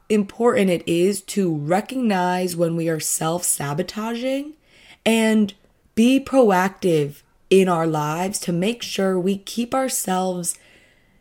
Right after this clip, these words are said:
in alignment and we make sure that we are aware with every action we take. There is, the universe is going to provide us with an experience of a reaction or a response.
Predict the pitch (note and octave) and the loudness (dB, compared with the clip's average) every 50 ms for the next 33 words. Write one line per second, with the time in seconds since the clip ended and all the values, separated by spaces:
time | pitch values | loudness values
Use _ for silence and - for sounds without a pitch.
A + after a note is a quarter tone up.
0 | _ _ - A3+ C#4 C#4+ E4 D#4 A3+ G#3 G3 A#3 C4+ C#4+ C4+ A#3+ G#3 F3 D3+ C#3+ | _ _ 2 4 4 4 4 4 2 2 2 2 2 4 4 4 4 4 2 -2
1 | D3 - - G3+ A3 A3 A3 G#3+ A3+ A#3+ A#3+ A3+ G#3+ G#3+ A3 A#3+ - - - - | -4 -2 2 2 4 4 4 4 4 4 4 4 4 2 0 0 -4 -6 -4 0
2 | G3+ G#3+ A#3 A3+ G3+ F#3+ F3+ F3+ E3+ - - - - - - F#3 G3+ G#3 G#3+ G#3+ | 2 2 4 4 2 2 2 0 -2 -6 -12 -20 -20 -6 -2 0 2 4 4 4
3 | G#3+ G3+ F3+ E3+ D#3 D3 C#3+ D3+ D#3 E3+ E3+ E3+ D#3 D3 - - - _ - - | 6 6 4 4 4 2 0 0 0 2 2 0 0 -2 -4 -8 -14 _ -20 -20
4 | - - - _ F3 F#3 F3+ F3+ - - - _ _ _ _ _ _ _ _ _ | -20 -20 -8 _ 4 6 6 6 4 2 -4 _ _ _ _ _ _ _ _ _
5 | - G#3 A3+ B3 B3+ C4 C#4 B3+ A3+ G3+ G3+ G3+ - G#3+ G3+ F#3 F#3 F3 D#3+ - | 2 2 4 4 4 4 4 4 4 4 2 0 -2 -2 0 0 0 0 -2 -4
6 | - - - E3 D3+ D3 - - - F3 F3+ F#3+ - - G#3 A#3+ B3+ C4 A#3+ G#3+ | -4 -2 0 0 0 0 -2 0 2 4 4 4 4 4 4 4 4 4 0 0
7 | - G3 G3+ G3 A3+ A#3+ B3+ B3 A3 A#3+ A#3+ A#3 A3 G#3 F#3 F3 F#3 F3+ F#3 F#3+ | 2 4 4 4 4 4 4 4 6 6 4 4 4 0 0 2 4 4 6 6
8 | F#3+ F#3+ F#3+ - G3+ F#3+ F3 F3+ - F3+ E3 D3+ F3 F3+ F3+ F3+ F3 F3+ F3+ G#3+ | 4 2 0 0 0 0 2 2 0 0 2 4 6 6 6 8 6 6 6 4
9 | B3+ C4+ - - - F#3+ G3+ F#3+ F#3+ F3+ F3+ F3 - - - - - G#3 G#3 G#3+ | 2 -2 -4 0 4 4 4 4 4 0 -2 -4 -6 -8 -12 -4 0 2 2 2
10 | G#3+ G#3+ G#3+ G#3+ G#3 G#3+ - - - F3+ E3+ F3+ E3+ D#3 C#3 D3 E3 F3 F3+ F3+ | 2 2 2 2 0 0 -2 -2 -2 0 2 4 2 2 2 2 2 2 2 2
11 | F3 F3 F3+ - - - F3+ F3 E3 - F3 E3+ E3 D#3+ D#3 D#3 D#3+ D#3 D3 - | 0 -2 -4 -6 -6 -4 -2 -2 -2 -2 -2 0 0 0 0 -2 -2 -4 -6 -8
12 | - - - D#3 D3 C#3+ C#3 C#3+ D3+ - - - - - | -10 -6 -4 -4 -4 -4 -4 -8 -10 -12 -12 -12 -12 -12